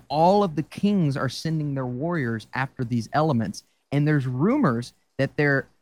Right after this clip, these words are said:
a lightsaber-esque weapon that each of them are going to use,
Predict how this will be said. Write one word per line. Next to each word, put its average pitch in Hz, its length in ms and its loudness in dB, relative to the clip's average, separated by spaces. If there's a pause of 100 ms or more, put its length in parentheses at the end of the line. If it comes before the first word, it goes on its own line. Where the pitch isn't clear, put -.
(120)
a 135 100 4
lightsaber-esque 147 1300 2 (240)
weapon 120 460 2
that 120 180 -4
each 151 220 -4
of 120 100 -2
them 131 160 0
are 127 80 2
going 120 260 2
to 135 100 -4
use, 120 500 0